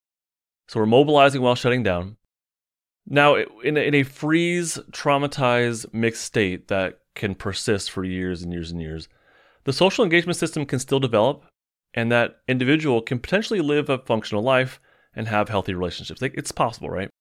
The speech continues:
Being stuck in that traumatic state can absolutely be debilitating, and especially in certain contexts or around certain things, that can trigger that stuck defensive energy.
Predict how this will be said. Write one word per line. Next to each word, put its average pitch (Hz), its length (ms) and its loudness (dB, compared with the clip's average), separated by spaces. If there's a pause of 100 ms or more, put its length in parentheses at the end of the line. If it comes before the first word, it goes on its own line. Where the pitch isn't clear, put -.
(420)
Being 139 240 2
stuck 139 220 2
in 131 60 -2
that 117 120 2
traumatic 120 340 0
state 143 460 0
can 123 180 -8
absolutely 127 460 0
be 110 160 0
debilitating, 95 680 -2
and 104 160 -6
especially 139 440 -2
in 117 60 -2
certain - 280 -8
contexts 139 600 -4
or 110 160 -4
around 104 260 -2
certain - 280 -12
things, 143 460 -2 (800)
that 113 200 4
can 113 120 -4
trigger 107 640 0 (340)
that 104 180 -2
stuck - 320 -2
defensive 98 360 -6
energy. 104 500 -2